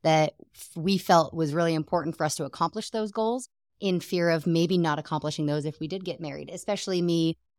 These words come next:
as a female, I was trying to finish school, going through college for the second time, and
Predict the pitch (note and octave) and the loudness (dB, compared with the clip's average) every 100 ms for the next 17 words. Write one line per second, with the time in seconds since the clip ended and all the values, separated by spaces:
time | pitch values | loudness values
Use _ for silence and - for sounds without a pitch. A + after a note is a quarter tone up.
0 | - E3 D#3 D3+ - - D#3 D3+ D3 D3 | -8 -2 -2 -2 -8 -4 0 2 2 0
1 | - G3 F#3+ D#3+ D3 D3+ E3 D#3+ D#3 D3+ | -4 -4 0 0 0 0 0 0 0 -2
2 | - - _ _ _ _ _ - F#3 F3 | -6 -12 _ _ _ _ _ 0 2 2
3 | F#3 F3+ F3+ - - - - - F3 E3+ | 2 -2 -2 -4 -8 -12 -10 -4 -2 -2
4 | F3 - D#3+ D#3+ D#3 E3+ E3 D#3+ - E3+ | -4 -6 -6 -6 -6 -4 -4 -8 -2 0
5 | D#3+ D#3+ - E3+ F3 - F3+ E3+ D#3 D#3 | 2 0 -6 -4 -4 -4 -2 0 2 2
6 | G3 - D#3+ D#3 D3+ | 0 -2 -2 0 0